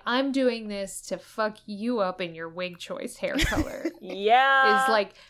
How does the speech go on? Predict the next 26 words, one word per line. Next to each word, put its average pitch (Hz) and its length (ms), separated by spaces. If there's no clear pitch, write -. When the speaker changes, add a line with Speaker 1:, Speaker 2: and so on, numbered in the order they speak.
Speaker 1:
"Hey, 240 340
this 349 240
is 392 160
specifically 277 840
so 202 220
that 175 160
you 233 240
can't 214 360
cosplay 196 440
this 196 160
person 190 400
correctly. 175 580
Have 220 300
a 226 60
nice 202 260
day." 294 380
<laughs> - 40
It's - 220
just 269 520
pink 339 260
enough 226 500
to 220 100
fuck 214 380
you 220 300
over 190 320
completely. 185 760